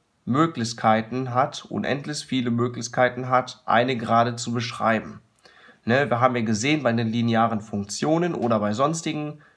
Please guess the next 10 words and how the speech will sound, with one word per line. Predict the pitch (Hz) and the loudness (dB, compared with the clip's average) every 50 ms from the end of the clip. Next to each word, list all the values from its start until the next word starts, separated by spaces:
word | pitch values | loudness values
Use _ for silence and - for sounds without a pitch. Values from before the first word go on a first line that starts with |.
| _ _ | _ _
Kurven | - - - 165 160 165 - - 151 143 | -8 0 2 4 4 4 2 0 -2 -2
oder | 135 131 127 131 | -2 -2 -2 -2
Funktionen | - - 135 131 120 - - 135 135 135 135 131 131 127 113 | -4 -4 -6 -6 -6 -6 -4 -4 -2 -2 0 -2 -2 -2 2
gab's | 120 117 113 110 - - | 4 4 4 2 0 -4
immer | - 120 120 110 | -4 -2 -2 0
nur | 104 101 98 - | 0 -2 -2 -2
eine | 123 139 156 165 170 | -2 -2 0 0 0
Möglichkeit, | 175 175 180 180 180 175 170 165 - - 175 160 160 156 - - - - - - - - - - - - - - | 0 -2 -2 -4 -4 -6 -8 -8 -4 -2 0 0 0 -2 -6 -12 -20 -20 -20 -20 -20 -20 -20 -20 -20 -20 -12 -2
aber | - 113 123 135 139 147 151 156 156 156 - - _ _ _ _ _ _ _ _ _ _ _ _ _ _ _ - _ _ | 0 4 4 4 6 6 4 4 2 0 -6 -14 _ _ _ _ _ _ _ _ _ _ _ _ _ _ _ -20 _ _
bei | - 127 127 123 120 120 120 120 | 6 6 6 6 4 2 -2 -4